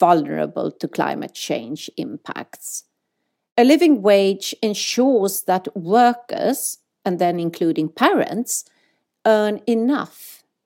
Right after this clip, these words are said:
to meet their basic needs and to support their families. And when parents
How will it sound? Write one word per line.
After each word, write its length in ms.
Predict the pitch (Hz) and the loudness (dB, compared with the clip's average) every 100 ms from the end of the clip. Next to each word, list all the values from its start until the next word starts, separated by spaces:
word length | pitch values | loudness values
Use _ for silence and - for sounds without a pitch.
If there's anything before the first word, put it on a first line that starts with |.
| _ | _
to 100 | 208 | 0
meet 320 | 190 170 160 | 2 0 0
their 140 | - 151 | 0 -2
basic 760 | - 214 202 208 196 175 - | 0 2 2 2 -2 -8 -8
needs 680 | 185 196 147 - - - - - - | -6 -2 -2 -4 -6 -12 -12 -14 -8
and 440 | 185 165 165 156 _ _ - | -4 -2 -4 -8 _ _ -8
to 100 | 185 | -6
support 520 | - 160 - - - | -6 -8 -6 -6 -8
their 200 | - - | -6 -6
families. 760 | - - - - - - - - - | -6 -10 -10 -10 -10 -10 -10 -10 -4
And 160 | 220 | 0
when 200 | 233 262 | 2 2
parents 880 | 247 - 330 403 254 131 165 - - | 0 0 0 2 0 0 -2 -6 -8